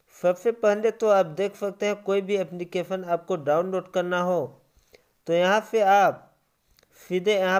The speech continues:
पे राइट साइड में ऊपर में सर्च का ऑप्शन देता है, वहाँ से आप सर्च कर सकते हैं। लेकिन इसके लिए आपको यहाँ पे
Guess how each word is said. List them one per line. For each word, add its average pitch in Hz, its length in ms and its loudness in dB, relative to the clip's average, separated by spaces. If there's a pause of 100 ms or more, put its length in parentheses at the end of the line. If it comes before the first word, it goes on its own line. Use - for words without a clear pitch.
(120)
पे 208 140 2
राइट 185 300 2
साइड 214 280 0
में 208 120 -2
ऊपर 196 400 -4
में 196 160 -2
सर्च 196 480 -2
का 190 220 -2
ऑप्शन 170 420 -2
देता 165 280 -4
है, 175 100 -4
वहाँ 165 340 -6
से 180 80 -10
आप 151 260 -6
सर्च 185 360 -2
कर 190 220 0
सकते 196 380 -8
हैं। 190 280 -4 (760)
लेकिन 196 400 -4
इसके 233 320 -2
लिए 247 200 0
आपको 196 400 0
यहाँ 226 240 -2 (120)
पे 254 80 4